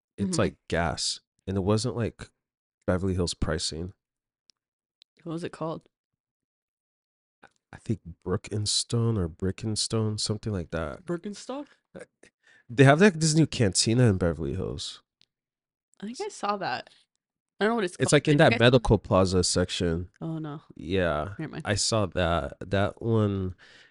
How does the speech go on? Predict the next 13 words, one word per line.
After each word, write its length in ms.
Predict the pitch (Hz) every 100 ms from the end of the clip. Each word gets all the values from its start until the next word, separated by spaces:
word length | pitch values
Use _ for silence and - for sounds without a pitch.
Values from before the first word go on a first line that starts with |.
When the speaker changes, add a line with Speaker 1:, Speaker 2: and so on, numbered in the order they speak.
| _
Speaker 1:
it 140 | - 127
just 180 | 147 120
looks 140 | 131
like 140 | 143
an 60 | -
overpriced 720 | - 95 98 - 90 92 - - _ _ _
Pescador. 680 | 95 - 90 85 80 82 - _
Speaker 2:
Oh. 420 | 165 165 165 165 165 _
Speaker 1:
Or, 80 | 196
like, 440 | 98 90 80 - - _ _ _ _ _ _ _ _ _ _ _ _ _
expensive, 1080 | 120 - - - 104 - 107 101 92 92 - _ _ _ _ _ _ -
but, 240 | 113 107
like, 360 | 98 92 -